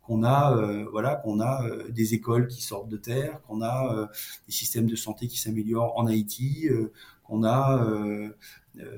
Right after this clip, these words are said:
des, des accès à l'eau qui se mettent en place avec, euh, des, des femmes et des enfants qui vont plus avoir à faire, euh, six kilomètres à pied pour, euh, pour aller, euh, chercher de l'eau dans un marigot, euh, avec une eau, euh,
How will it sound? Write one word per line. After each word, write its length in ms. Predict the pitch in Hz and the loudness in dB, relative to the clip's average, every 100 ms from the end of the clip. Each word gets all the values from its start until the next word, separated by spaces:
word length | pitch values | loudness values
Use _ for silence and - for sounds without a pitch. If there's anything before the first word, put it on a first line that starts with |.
| 120 | -8
des, 480 | 123 113 110 120 - 120 | 0 2 2 2 -2 -4
des 200 | 113 113 | -2 -2
accès 220 | - 123 | -2 0
à 100 | 107 | 4
l'eau 160 | 120 | 6
qui 120 | 127 127 | 6 2
se 140 | - | -2
mettent 140 | 107 | -2
en 60 | 107 | -4
place 400 | - 120 135 131 | -2 2 4 2
avec, 320 | 104 107 110 | 0 -2 -4
euh, 120 | - - - - - - - 120 | -6 -8 -10 -12 -14 -16 -16 -8
des, 200 | 113 107 | -4 -4
des 220 | - 113 | -6 -8
femmes 240 | - 123 | 0 2
et 40 | 117 | 2
des 160 | 113 | 2
enfants 260 | 113 - 131 | 0 -2 -4
qui 120 | 127 | -4
vont 140 | 104 | -10
plus 180 | 101 123 | -6 -2
avoir 300 | 113 113 117 | -2 2 2
à 80 | 113 | 2
faire, 220 | 117 113 | 0 -4
euh, 100 | 107 | -2
six 160 | 107 - | -4 -4
kilomètres 380 | 117 117 113 104 | -2 -2 -2 -6
à 40 | |
pied 220 | - 120 | -6 -6
pour, 260 | - 104 104 | -6 -10 -10
euh, 100 | 110 - - - - _ | -10 -14 -18 -18 -20 _
pour 240 | 110 101 | -8 -2
aller, 340 | 104 107 117 113 | 2 4 6 4
euh, 180 | 110 | 2
chercher 500 | - - 120 - 120 | -2 -4 -2 2 2
de 100 | 113 | 2
l'eau 180 | 113 123 | 4 4
dans 240 | 113 110 107 | 6 2 4
un 80 | |
marigot, 680 | 113 110 107 110 117 120 117 | 4 4 2 4 8 8 8
euh, 60 | 107 | 6
avec 240 | 104 104 | 2 0
une 120 | 107 | 0
eau, 180 | 113 113 | 4 4
euh, 500 | 107 104 110 - - | 2 -2 -4 -6 -12